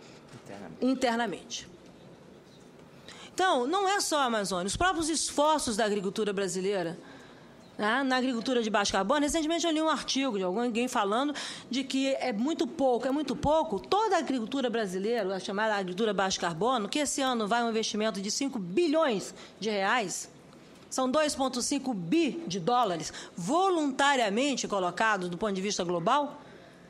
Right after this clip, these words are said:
Speaker 2: tem a ver com cenários tendenciais e a mudança de cenários tendenciais da Política Nacional de Clima do Brasil. Será maior na medida em que a,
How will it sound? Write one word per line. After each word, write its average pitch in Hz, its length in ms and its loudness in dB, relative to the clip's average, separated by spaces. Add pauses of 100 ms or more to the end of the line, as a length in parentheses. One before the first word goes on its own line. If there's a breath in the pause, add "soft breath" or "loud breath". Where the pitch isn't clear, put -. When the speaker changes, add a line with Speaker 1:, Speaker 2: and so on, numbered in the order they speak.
Speaker 2:
tem 392 180 2
a 381 60 4
ver 349 200 2
com 381 100 -2
cenários 311 640 0
tendenciais 240 680 0
e 330 40 2
a 339 80 2
mudança 294 520 0
de 220 80 -6
cenários 220 440 -2
tendenciais 254 500 0
da 339 80 2
Política 320 400 -2
Nacional 302 320 -2
de 277 80 -4
Clima 311 340 -2
do 233 80 0
Brasil. 185 320 -4 (1080 loud breath)
Será 247 380 2
maior 269 560 2
na 349 160 2
medida 214 440 -2
em 302 80 -2
que 294 320 -2 (520 loud breath)
a, 294 380 2